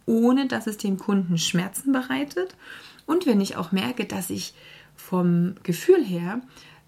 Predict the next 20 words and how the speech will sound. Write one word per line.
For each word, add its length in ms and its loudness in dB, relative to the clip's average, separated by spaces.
dass 160 -2
sich 120 -2
die 140 0
Hautfalten 440 -2
ganz 240 -2
anders 320 2
anfassen, 760 -4
dass 140 -2
ich 120 0
die 120 -4
also 180 -4
viel 260 -2
besser 280 -4
greifen 520 -2
kann, 360 0
dass 220 -6
es 140 -8
nicht 220 -2
so 120 -4
ein 340 4